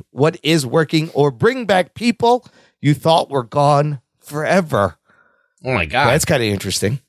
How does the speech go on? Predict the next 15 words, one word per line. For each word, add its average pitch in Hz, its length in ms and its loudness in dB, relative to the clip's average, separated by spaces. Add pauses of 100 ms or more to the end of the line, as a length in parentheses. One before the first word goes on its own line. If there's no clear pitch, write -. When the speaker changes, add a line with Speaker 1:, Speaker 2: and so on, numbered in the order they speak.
(100)
Speaker 1:
We 175 160 -2
thought, 175 400 0
that 180 240 0
was 190 200 0
the 185 80 0
rumors 208 380 0
that 123 160 -6
Secret 156 240 -2
Wars 156 180 4
was 123 120 -4
gonna 139 140 0
be 147 120 2
a 139 40 0
reboot. 139 360 2 (880)
Uh, 120 300 0